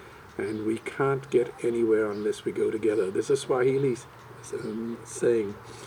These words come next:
"If you want to travel fast, travel alone. If you want to travel far, travel together." Unfortunately, we don't have that binary choice anymore.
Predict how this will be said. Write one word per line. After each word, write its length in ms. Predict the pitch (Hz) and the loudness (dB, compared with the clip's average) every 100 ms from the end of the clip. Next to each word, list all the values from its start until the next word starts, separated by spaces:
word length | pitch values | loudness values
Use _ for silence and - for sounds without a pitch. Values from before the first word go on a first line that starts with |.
| - - - | -16 -16 -2
"If 160 | 110 131 | 0 2
you 80 | |
want 180 | 120 135 | 4 4
to 80 | 131 | 4
travel 460 | 123 127 120 113 113 - - - | 2 0 2 0 -2 -8 -18 -18
fast, 640 | - 117 127 160 - - - | -2 -2 0 -4 -8 -14 -14
travel 340 | - 113 113 117 | 0 0 4 4
alone. 380 | 120 110 90 - - - - - - - - - - | 4 2 0 -4 -14 -18 -18 -18 -18 -18 -18 -8 -6
If 100 | - | -2
you 100 | 113 | 0
want 180 | 120 123 | 2 2
to 100 | 113 | 2
travel 340 | - 113 104 | 2 2 0
far, 540 | - 120 120 120 127 - - - - - - | 2 2 2 2 0 -2 -14 -18 -16 -16 0
travel 300 | - 113 110 | 4 4 4
together." 440 | 113 117 113 95 92 - - - - - - - - - - | 2 2 2 0 -6 -14 -16 -16 -14 -14 -14 -16 -16 -16 -8
Unfortunately, 580 | 107 110 147 139 - 135 | -6 6 10 10 8 6
we 140 | 123 127 | 8 8
don't 240 | 135 135 | 8 6
have 240 | 127 123 | 4 4
that 200 | 123 117 | 4 4
binary 440 | 110 120 127 123 127 | 4 4 8 8 8
choice 360 | - 147 135 127 | 10 10 10 6
anymore. 460 | 110 107 98 98 | 2 2 0 0